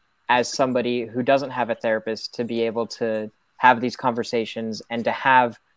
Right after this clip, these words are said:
some sort of a, an outlet to discuss these things and to be a little challenged on my own, um,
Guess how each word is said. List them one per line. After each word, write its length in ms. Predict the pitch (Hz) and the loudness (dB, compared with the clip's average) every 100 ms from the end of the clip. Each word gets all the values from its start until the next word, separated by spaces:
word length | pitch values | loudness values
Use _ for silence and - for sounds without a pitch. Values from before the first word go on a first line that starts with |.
| - | -10
some 340 | - - 165 | -2 2 2
sort 260 | 151 156 143 | 2 4 6
of 140 | 131 | 6
a, 220 | 127 123 117 | 4 2 2
an 140 | 127 | -2
outlet 460 | 117 127 123 127 110 _ _ _ _ _ - | 4 4 4 -2 -4 _ _ _ _ _ 0
to 400 | 131 120 113 110 _ 139 120 | 4 4 4 -6 _ -16 -8
discuss 500 | 110 127 - 127 - | -4 -2 2 2 2
these 240 | - 117 - | -4 -4 0
things 520 | 120 117 113 113 - _ _ _ - | 0 0 -2 -4 -10 _ _ _ 0
and 420 | 120 117 117 117 | 4 4 2 -2
to 120 | - | 0
be 180 | 139 185 | 4 6
a 60 | 180 | 10
little 220 | 160 143 | 10 8
challenged 560 | - 143 135 131 120 | 8 8 8 4 2
on 140 | 127 120 | 2 4
my 180 | 117 120 | 4 4
own, 380 | 123 120 117 113 _ _ _ - | 4 2 0 -8 _ _ _ 2
um, 480 | 127 117 113 110 107 | 8 10 8 2 -6